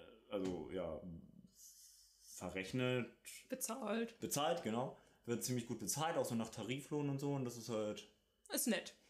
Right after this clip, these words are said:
Speaker 1: Genau, also für den, für den Aufwand und dann, was ich dann am Ende raus habe und die, die, die, ich sag mal, außermonetären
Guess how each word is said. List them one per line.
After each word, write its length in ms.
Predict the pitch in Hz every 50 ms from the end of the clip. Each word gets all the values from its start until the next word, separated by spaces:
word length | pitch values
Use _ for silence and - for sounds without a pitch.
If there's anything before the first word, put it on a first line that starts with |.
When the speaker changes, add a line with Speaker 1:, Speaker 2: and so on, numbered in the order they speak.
| - - - - -
Speaker 1:
Genau, 240 | 185 185 175 143 120
also 180 | 117 120 120 120
für 180 | - - 143
den, 220 | 131 139 139 139 135
für 140 | - 143 127
den 180 | 135 127 120
Aufwand 640 | - - 110 143 - - - - 185 185 180 175 170
und 140 | 147 143 135
dann, 160 | 139 131 127
was 120 | 131 127 127
ich 60 | 127
dann 160 | 135 127 123
am 120 | 120 120
Ende 220 | 113 110 110 113 -
raus 320 | 113 127 160 - - - 180
habe 280 | 170 175 175 170 170
und 280 | 156 143 139 135 131 135
die, 120 | 123 120 117
die, 120 | 117 110
die, 280 | 107 107 107 107 110 101
ich 140 | - 104
sag 140 | 107 107 -
mal, 320 | 110 101 101 101 98 - - -
außermonetären 2250 | - 113 135 135 135 - 139 135 131 127 127 123 123 123 123 117 - - - - - - - 107 117 113 110 110 101 - - - 113 113 107 107 101 101 101 98 98 95 95